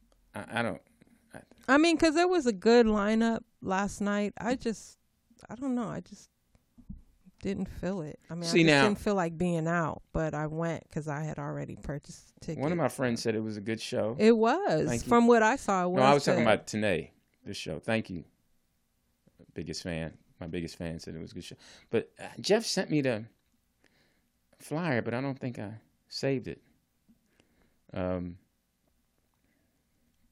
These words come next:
Speaker 1: he didn't send me the flyers, even though I paid for 'em. He didn't send me the flyers. But, um, I forgot it was on the show. Oh, well.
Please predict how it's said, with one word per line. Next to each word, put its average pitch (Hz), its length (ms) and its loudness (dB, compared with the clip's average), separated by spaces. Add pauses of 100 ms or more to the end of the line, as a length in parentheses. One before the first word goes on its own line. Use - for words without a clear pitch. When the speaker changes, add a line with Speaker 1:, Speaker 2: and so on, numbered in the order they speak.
Speaker 1:
he 131 140 -6
didn't 143 240 2
send 143 240 -2
me 113 80 0
the 85 100 -2
flyers, 78 400 -10
even 101 140 -6
though 101 100 -2
I 90 60 -2
paid 113 360 -6
for - 100 -14
'em. 69 120 -12
He 92 60 -12
didn't 104 220 -10
send 101 220 -10
me 90 80 -12
the - 80 -14
flyers. 78 520 -16
But, 95 260 -4
um, 85 260 -8 (880)
I 110 60 -12
forgot - 320 -14
it 62 60 -18
was - 100 -20
on - 120 -20
the 90 60 -20
show. - 160 -20 (320)
Oh, 92 100 -10
well. 58 140 -16